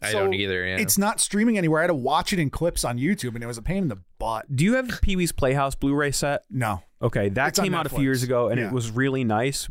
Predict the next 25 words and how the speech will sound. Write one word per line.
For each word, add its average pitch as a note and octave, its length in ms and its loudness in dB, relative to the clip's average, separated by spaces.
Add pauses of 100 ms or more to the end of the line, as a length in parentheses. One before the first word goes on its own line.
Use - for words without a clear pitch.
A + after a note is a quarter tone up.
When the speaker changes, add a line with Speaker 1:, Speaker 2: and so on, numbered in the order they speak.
Speaker 3:
but C3+ 220 0 (240)
I F3 60 0
feel G4 180 0
like G#4 100 0
it - 80 0
should E3+ 220 0
have D3+ 100 0
included A#2+ 380 0
the G2+ 60 0
movies. G2+ 420 -2
How, D3 300 -2
how G3 200 0
difficult B2 460 0
would G2 140 0
that F#2 140 -2
have F#2 120 -4
been? - 320 -6
Speaker 2:
They're G3 240 2
totally F#3+ 380 2
different A#2+ 420 -6
products. G#2 580 -8
I D3+ 180 2
understand. G2+ 560 -4
Speaker 3:
Yeah, A2 300 2
but G2 280 -4